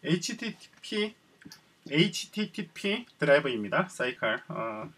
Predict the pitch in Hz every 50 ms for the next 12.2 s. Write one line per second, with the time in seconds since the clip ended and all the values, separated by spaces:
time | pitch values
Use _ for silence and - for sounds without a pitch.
0 | - - 127 135 165 180 170 131 131 147 170 170 220 220 196 185 156 139 123 120
1 | - - - 127 143 156 151 156 156 151 143 131 131 127 110 - 117 127 127 -
2 | 127 113 110 110 135 165 190 170 160 - - - - - _ _ _ _ - 120
3 | 123 120 127 139 139 139 135 135 135 135 127 - 156 151 131 120 113 127 170 165
4 | - - - - - - - 127 139 143 147 151 156 160 160 - 180 160 151 151
5 | 156 - 156 151 147 143 - - 160 160 160 143 143 143 143 156 190 202 196 -
6 | 170 160 - - - 113 120 147 156 165 160 131 - - - 107 123 - - -
7 | - _ _ _ - 127 131 135 135 147 135 127 120 113 110 - 113 - 120 113
8 | - - 117 - - 101 101 101 - - - 101 95 90 - - - - - -
9 | - _ _ - - - - - _ _ _ 104 90 - - - - - - -
10 | 233 - - 120 127 147 175 - - - 151 156 160 160 - - - 180 165 -
11 | - 170 165 165 - _ _ _ _ _ - - 196 185 160 - - 123 120 113
12 | - 104 101 101